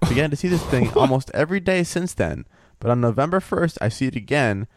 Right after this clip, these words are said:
Speaker 1: but this time it's in a robe, same this as in January, and it says, "You've seen me before. Do you remember now?" I really
Speaker 2: <laughs>
Speaker 1: need answers. I'd never been this terrified in my life.
Speaker 2: Hmm.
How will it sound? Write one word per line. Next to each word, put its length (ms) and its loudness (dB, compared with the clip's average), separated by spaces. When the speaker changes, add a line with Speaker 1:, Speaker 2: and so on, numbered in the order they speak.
Speaker 1:
but 180 -8
this 180 0
time 220 2
it's 120 -2
in 140 0
a 60 4
robe, 480 2
same 480 -2
this 420 -2
as 420 0
in 260 -2
January, 640 0
and 80 -2
it 80 -4
says, 400 -2
"You've 160 2
seen 200 0
me 60 2
before. 540 0
Do 100 -4
you 120 2
remember 340 -2
now?" 400 -2
I 80 -10
really 280 4
Speaker 2:
<laughs> 80 2
Speaker 1:
need 100 2
answers. 500 -2
I'd 160 -4
never 220 0
been 220 -2
this 120 -2
terrified 580 -4
in 120 0
my 160 -2
life. 720 -4
Speaker 2:
Hmm. 380 2